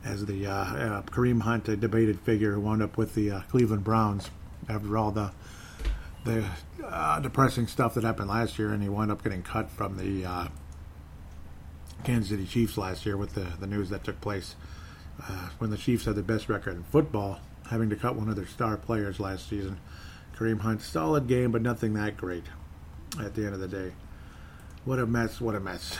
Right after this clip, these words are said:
Buffalo ends up losing, but they ended up losing to probably the best team in the, the A F C now. In fact, it's pretty much a done deal.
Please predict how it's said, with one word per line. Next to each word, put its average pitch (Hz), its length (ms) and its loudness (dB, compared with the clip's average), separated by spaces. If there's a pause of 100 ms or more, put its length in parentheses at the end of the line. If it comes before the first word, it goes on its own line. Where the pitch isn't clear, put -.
(140)
Buffalo 135 400 8
ends 127 160 4
up 107 100 4
losing, 113 440 8
but 104 100 2
they 113 80 8
ended 113 160 6
up 110 60 2
losing 113 320 6
to 107 100 2
probably 117 460 4
the 104 80 4
best 107 280 2
team 117 160 4
in 104 80 2
the, 107 680 0
the 117 180 6
A 117 160 8
F 107 80 -6
C 123 180 6
now. 101 220 2
In 104 80 0
fact, 104 300 2
it's 107 140 0
pretty 160 280 8
much 117 220 6
a - 20 4
done 107 240 4
deal. 101 320 0